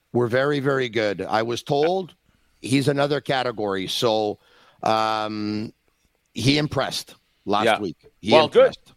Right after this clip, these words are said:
Speaker 2: Good, 'cause the, it's his turn. I mean, it's, it's his time to shine right now.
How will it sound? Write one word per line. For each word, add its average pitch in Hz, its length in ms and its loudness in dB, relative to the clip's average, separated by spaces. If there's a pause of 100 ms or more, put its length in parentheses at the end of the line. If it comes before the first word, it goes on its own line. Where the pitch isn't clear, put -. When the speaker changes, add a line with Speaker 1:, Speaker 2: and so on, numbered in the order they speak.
Speaker 2:
Good, 196 220 0
'cause 147 200 2
the, 139 80 -2
it's 135 240 -2
his 160 160 -4
turn. 185 280 -2
I 117 60 -6
mean, 123 180 -6
it's, 131 180 -4
it's 127 300 -2
his 151 160 -6
time 156 240 0
to 147 100 -10
shine 165 320 -4
right 120 180 -4
now. 120 320 0